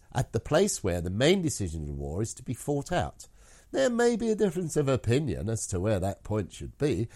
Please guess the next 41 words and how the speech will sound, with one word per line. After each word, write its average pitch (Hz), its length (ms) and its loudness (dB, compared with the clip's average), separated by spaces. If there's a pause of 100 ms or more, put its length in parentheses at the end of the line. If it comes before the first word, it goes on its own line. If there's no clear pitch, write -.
(200)
but 156 160 2
there 165 140 2
should 165 260 -2
never 208 400 4
be 110 220 4
more 131 260 4
than 135 240 0
one 170 320 2
such - 420 -6
point 131 320 -4
at 123 140 -4
a - 60 -2
time, 113 560 2 (340)
and 120 140 0
once 220 260 4
the 185 140 0
selection 127 560 0
is 95 160 -4
made, 131 420 2 (260)
no 190 220 6
departure 127 540 2
from 110 240 -2
the 104 80 -2
principle - 600 -2
just 156 380 0
mentioned 127 580 -4
is 156 160 -2
admissible, 170 760 -2 (240)
except - 640 4 (280)
A, 190 380 6 (440)
when 123 160 2
it 110 120 2
becomes 104 440 0
necessary 123 600 4
to - 160 -6
detach 92 460 -4
troops - 360 -2
for 104 140 -4
the 87 100 -4
protection 101 560 -4
of 85 120 -6